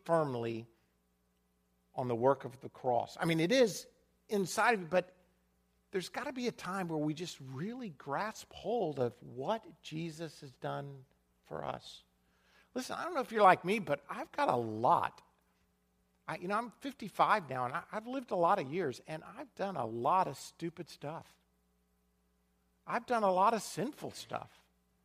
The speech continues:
I've done a lot of things for which, when I think back on and I dwell on those things, I really am ashamed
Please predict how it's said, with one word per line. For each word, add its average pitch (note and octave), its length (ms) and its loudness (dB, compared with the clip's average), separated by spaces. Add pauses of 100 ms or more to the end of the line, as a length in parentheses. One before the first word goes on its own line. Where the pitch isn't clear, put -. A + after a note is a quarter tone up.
(840)
I've A3 160 0
done D4+ 160 2
a A3 80 4
lot F3+ 280 10
of G3+ 120 -2
things C#3 380 -4
for C4 380 4
which, E3 540 0
when D#3+ 140 -4
I F#3+ 160 2
think G#3 340 -6
back E3 360 4
on C#3 220 2
and C3+ 140 -2
I C#3 120 4
dwell C#3 440 4
on D#3+ 140 6
those C#3 240 0
things, B2 420 -8
I C3+ 120 -6
really C#3 400 -2
am A#2+ 180 -4
ashamed G#2+ 540 -12